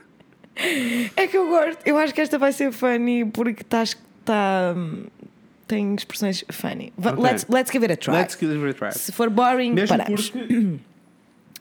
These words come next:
Speaker 1: É, não nos
Speaker 2: já,
Speaker 1: não
Speaker 2: já, já nos vamos esticar muito.
Speaker 1: Exatamente.
Speaker 2: Só mais duas ou três histórias.
Speaker 1: Isso.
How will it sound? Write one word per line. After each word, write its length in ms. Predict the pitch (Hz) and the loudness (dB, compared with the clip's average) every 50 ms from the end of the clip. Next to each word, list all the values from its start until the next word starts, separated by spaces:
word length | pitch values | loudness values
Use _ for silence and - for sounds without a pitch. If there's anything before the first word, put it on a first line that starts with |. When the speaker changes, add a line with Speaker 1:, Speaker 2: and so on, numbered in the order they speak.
| _ _ - | _ _ -2
Speaker 1:
É, 140 | 151 139 135 | 0 0 0
não 140 | 135 143 143 | 0 0 -2
nos 80 | 135 - | -2 -2
Speaker 2:
já, 260 | 135 139 123 143 143 | -2 0 0 2 2
Speaker 1:
não 80 | 143 135 | 2 2
Speaker 2:
já, 100 | 139 147 147 147 156 143 | 2 2 4 4 2 2
já 140 | 135 139 139 | 2 2 2
nos 140 | 147 143 139 | 2 2 2
vamos 180 | 143 139 135 | 2 2 2
esticar 280 | - 170 160 - 156 151 | 0 0 0 2 2 2
muito. 180 | 143 113 - | 2 4 4
Speaker 1:
Exatamente. 440 | 185 175 156 175 165 - 175 156 131 | 4 4 2 2 0 0 0 -2 0
Speaker 2:
Só 80 | 110 120 | 0 2
mais 200 | 131 139 135 135 | 2 4 4 4
duas 200 | 131 139 139 135 | 2 2 2 2
ou 80 | 135 127 | 2 0
três 180 | 143 139 143 | 0 0 0
histórias. 380 | - - - 104 - - - - - | -2 -2 -4 -4 -4 -6 -8 -4 -2
Speaker 1:
Isso. 360 | 185 170 180 - - - - | -2 0 0 -2 -4 -6 -8